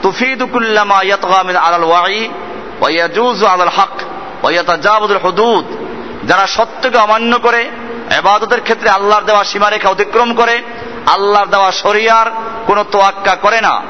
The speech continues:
ইসলামী আকীদা বিশ্বাসের কোনো গুরুত্ব রাখে না, এরা সবাই তাগুত। এটা আছে তাফসির ফি জিলালিল কোরআন বাংলা, সেটার প্রথম খণ্ডর দুইশো বিরানব্বই নম্বর পৃষ্ঠা, আরবিটা হিসাবে, বাংলাটা আপনারা দেখে নেবেন।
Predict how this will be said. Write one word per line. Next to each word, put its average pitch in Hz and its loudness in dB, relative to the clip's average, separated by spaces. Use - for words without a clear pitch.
ইসলামী 220 -2
আকীদা 214 0
বিশ্বাসের 208 -2
কোনো 220 0
গুরুত্ব 220 0
রাখে 196 0
না, 147 0
এরা 170 2
সবাই 165 0
তাগুত। 143 2
এটা 160 2
আছে 180 0
তাফসির 196 -2
ফি 185 -2
জিলালিল 175 0
কোরআন 175 0
বাংলা, 160 2
সেটার 170 0
প্রথম 175 0
খণ্ডর 202 2
দুইশো 180 0
বিরানব্বই 180 0
নম্বর 170 0
পৃষ্ঠা, 170 0
আরবিটা 170 2
হিসাবে, 170 0
বাংলাটা 170 0
আপনারা 160 0
দেখে 151 -2
নেবেন। 113 -4